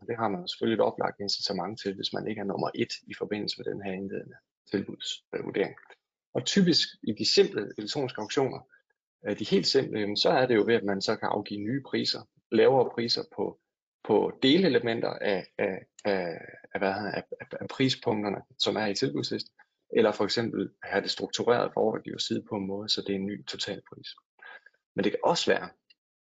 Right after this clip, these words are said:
at det kan være nogle andre værdier, som man ændrer, som ikke bare er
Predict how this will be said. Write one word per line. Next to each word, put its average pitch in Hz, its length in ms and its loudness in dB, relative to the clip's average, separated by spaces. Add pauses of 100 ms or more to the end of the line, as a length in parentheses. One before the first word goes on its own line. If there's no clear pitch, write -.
(480)
at 117 120 0
det 113 100 4
kan 110 100 4
være 107 120 4
nogle 104 160 2
andre 123 380 0
værdier, 143 420 0
som 101 160 0
man 95 160 -2
ændrer, 120 220 -2
som 104 200 0
ikke 110 120 -4
bare 104 280 -2
er - 40 -10